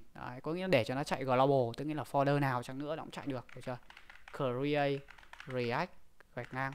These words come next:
app và các bạn enter cho mình. Đấy, đấy. Thì mới gọi, thì đây chúng ta sẽ cài đặt theo cách này.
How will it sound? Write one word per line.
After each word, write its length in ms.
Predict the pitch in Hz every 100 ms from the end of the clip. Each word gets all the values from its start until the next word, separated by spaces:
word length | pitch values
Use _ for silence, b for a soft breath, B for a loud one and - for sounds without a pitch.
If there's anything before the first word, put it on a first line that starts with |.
| - -
app 300 | 143 156 - - - -
và 360 | - - - -
các 80 |
bạn 140 | 135 -
enter 260 | 131 143 135
cho 60 |
mình. 140 | 131 120 - - - - - - -
Đấy, 260 | 139 214 - - - -
đấy. 300 | - 135 170 - b b b b b b -
Thì 240 | - 127 127
mới 140 | 135
gọi, 220 | 175 - - -
thì 180 | 131
đây 260 | 143 156 -
chúng 140 | - 131
ta 120 | 139
sẽ 100 | -
cài 160 | - 135
đặt 100 | 127
theo 100 | -
cách 120 | 165
này. 220 | 160 139